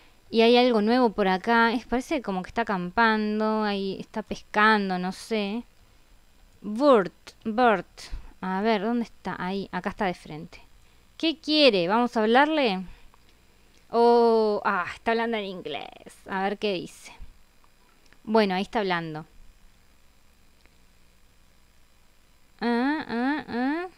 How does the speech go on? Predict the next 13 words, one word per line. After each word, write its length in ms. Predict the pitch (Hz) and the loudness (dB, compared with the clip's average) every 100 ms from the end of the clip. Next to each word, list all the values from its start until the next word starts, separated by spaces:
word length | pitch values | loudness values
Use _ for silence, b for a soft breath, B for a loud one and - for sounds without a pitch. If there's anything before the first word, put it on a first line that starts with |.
| b - | b -2
Ahí 160 | 214 | 0
te 160 | 214 233 | 2 4
leo, 260 | 233 226 214 | 4 4 2
Geray. 500 | - 208 208 202 180 - - _ - | 0 0 2 0 -4 -18 -20 _ -4
¿Ya 100 | 220 | 0
me 80 | 220 | 2
enviaste? 480 | 214 220 - 262 196 | 4 2 2 0 0
Dale, 240 | 180 170 | 0 0
ahora 220 | 165 180 | 0 0
busco 280 | 180 196 - | 0 -4 -4
y 40 | |
te 80 | 180 | -8
acepto. 340 | 175 165 - | -8 -10 -16